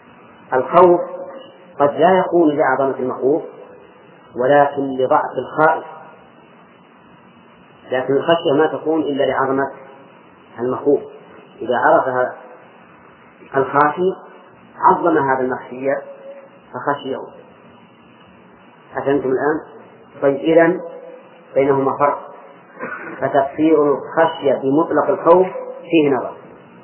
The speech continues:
والصواب أن يقال الخوف، ها، عن علم بعظمة المخوف. الدليل: "إنما يخشى الله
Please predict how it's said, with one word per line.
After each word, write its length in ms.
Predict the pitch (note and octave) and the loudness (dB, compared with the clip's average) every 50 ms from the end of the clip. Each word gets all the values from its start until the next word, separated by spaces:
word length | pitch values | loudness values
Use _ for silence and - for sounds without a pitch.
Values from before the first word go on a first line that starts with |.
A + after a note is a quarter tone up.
| - - - - - - - - - - - | -20 -20 -20 -20 -20 -20 -20 -20 -14 -8 -6
والصواب 340 | C3 - - D3 D#3 D3 D3+ | -6 -2 2 4 4 6 6
أن 60 | D3 | 4
يقال 280 | C#3+ - - D3 C#3+ | 2 2 2 2 2
الخوف، 400 | C#3 B2+ - - D3 D#3+ E3 - - - - - - - - - - - - - - - - - - - - - | 2 0 0 2 4 4 4 2 0 -6 -12 -16 -18 -18 -20 -20 -20 -20 -20 -20 -20 -20 -20 -20 -20 -20 -12 -6
ها، 160 | B2+ D3 D#3+ D#3 - - - - - - - - - - | -4 -4 -4 -4 -6 -14 -20 -20 -20 -20 -20 -20 -18 -12
عن 260 | - C3 C#3 C#3 B2+ | -6 -4 -4 -2 0
علم 580 | C3+ D3+ D3+ D3 C#3+ C#3+ D#3 E3+ F#3 - - - - - - - - - - - - | 2 2 2 2 2 2 0 0 -2 -4 -8 -12 -16 -20 -20 -20 -20 -20 -20 -12 -6
بعظمة 460 | C3+ C3 B2 C3+ C#3 C#3 C#3 C3 B2 - | -2 0 2 4 4 2 2 -2 -2 -4
المخوف. 400 | B2 B2+ B2 A#2 - - C3+ A2 - - - - - - - - - - - - - - - - - - - - - - - - - D3 | -4 -4 -4 -4 -2 -2 -4 -4 -4 -10 -18 -20 -20 -20 -20 -20 -20 -20 -20 -20 -20 -20 -20 -20 -20 -20 -20 -20 -20 -20 -18 -12 -8 -6
الدليل: 500 | - - D#3 D3+ D3+ D3+ D#3+ E3 - - - - - - - - - - - - - - - - - - - - - - - - - - - - - - - - - - C#3+ - - - - - - | -2 0 0 2 2 0 -2 -4 -6 -10 -16 -20 -20 -20 -20 -20 -20 -20 -20 -20 -20 -20 -20 -20 -20 -20 -20 -20 -20 -20 -20 -20 -20 -20 -20 -20 -20 -20 -20 -18 -18 -16 -16 -16 -16 -16 -10 -4 0
"إنما 240 | C#3+ D3 D3 D3+ D3+ | 2 4 6 6 6
يخشى 200 | D3+ - - C#3 | 4 2 0 -2
الله 400 | C#3 C#3+ D3 D3 C#3+ E3+ F3+ | 2 4 4 6 6 4 2